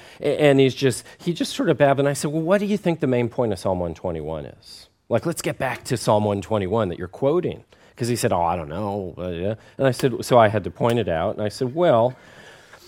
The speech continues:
it says, here's the main point, God is called the protector of Israel, and therefore he will protect you, so you can rest."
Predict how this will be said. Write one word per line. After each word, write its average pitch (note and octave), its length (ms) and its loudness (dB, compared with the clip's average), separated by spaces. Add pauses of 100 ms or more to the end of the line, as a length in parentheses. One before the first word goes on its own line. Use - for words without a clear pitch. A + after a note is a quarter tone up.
(640)
it C#3+ 260 0
says, D3 580 4
here's E3 220 4
the E3 60 0
main C3+ 220 4
point, B2 480 0
God C3 320 4
is B2+ 100 -2
called B2+ 220 2
the G#2+ 40 -4
protector A2 600 -2
of F#2+ 100 -4
Israel, G#2+ 800 -2 (360)
and G#2 640 2 (320)
therefore A2+ 800 2
he G#2+ 220 -4
will G2+ 160 0
protect - 580 -6
you, D#2+ 400 -6 (220)
so - 160 -8
you F#2 240 -4
can G2 400 -6
rest." - 640 -18